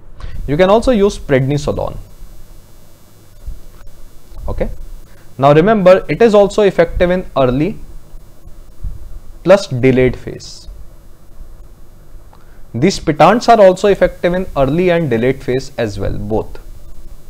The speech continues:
So these two drugs are given as an add-on drug to cetrons. Okay. Now the fourth drug you will write is C B one agonist.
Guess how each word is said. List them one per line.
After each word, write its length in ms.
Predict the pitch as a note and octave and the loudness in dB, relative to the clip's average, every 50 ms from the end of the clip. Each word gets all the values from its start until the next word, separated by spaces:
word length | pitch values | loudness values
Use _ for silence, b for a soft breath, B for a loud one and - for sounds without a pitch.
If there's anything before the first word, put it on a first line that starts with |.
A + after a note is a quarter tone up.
| b b b b b b b | b b b b b b b
So 160 | - - D3 | -4 -2 -2
these 320 | B2+ A#2+ D#3 A3 B3+ B3+ - | 0 2 2 2 2 0 -2
two 240 | - - A#3+ A3+ | 0 0 2 2
drugs 320 | E3 E3 E3 F3 F3 - - | 4 4 4 4 4 4 2
are 100 | E3 D#3+ | 2 4
given 360 | C#3+ C3 E3 E3+ F3+ F#3 F#3 | 4 4 2 4 2 2 0
as 200 | - C3+ B2+ B2+ | 0 0 0 0
an 200 | C#3+ D3 D3 - - | -2 -4 -4 0 2
add-on 340 | B2+ C3 D3 F3 G3+ G3+ E3 | 4 4 4 4 2 2 2
drug 240 | D#3+ D#3+ D#3+ D#3 | 2 2 0 -2
to 80 | F3+ F3 | -4 -4
cetrons. 800 | - - - - - - G2 F#2 D2+ D2 C2+ - - - - - - - - - - A2 | -2 -2 -4 -4 -4 -4 -4 -4 -4 -4 -8 -12 -16 -16 -16 -18 -18 -20 -20 -8 -4 -4
Okay. 240 | A2 - - - - - - - b b b b b b b - | -2 -2 -2 -4 -6 -10 -18 -18 b b b b b b b -2
Now 80 | A#2 B2+ | 0 0
the 80 | C#3 D3 | 0 0
fourth 400 | - - G#3 A#3+ C#4 - - F3+ | 2 4 6 6 6 4 2 2
drug 220 | F#3 F#3+ F#3+ F3+ | 4 4 6 4
you 100 | F3+ F3 | 4 2
will 100 | E3+ E3 | 2 4
write 240 | E3 E3 E3 D#3+ - | 4 4 4 4 2
is 200 | C#3+ D3 D3 - | -2 -2 -2 -6
C 220 | - - - C#3+ | -8 -2 -2 0
B 160 | C#3 D3 F3+ | 0 2 0
one 240 | F#3 F3+ F3+ G#3 B3 - - - - - - - - - - - - - - - - - - - - - - - - - - - - - - - | 0 0 -2 -4 -6 -10 -12 -12 -12 -12 -12 -12 -16 -16 -16 -16 -16 -16 -18 -18 -20 -18 -16 -14 -14 -14 -14 -16 -18 -18 -20 -20 -20 -20 -8 -4
agonist. 640 | - B2+ A2+ A#2+ A2 F2+ - - - - - - - | -4 -2 -2 -2 -4 -4 -6 -8 -10 -10 -12 -12 -12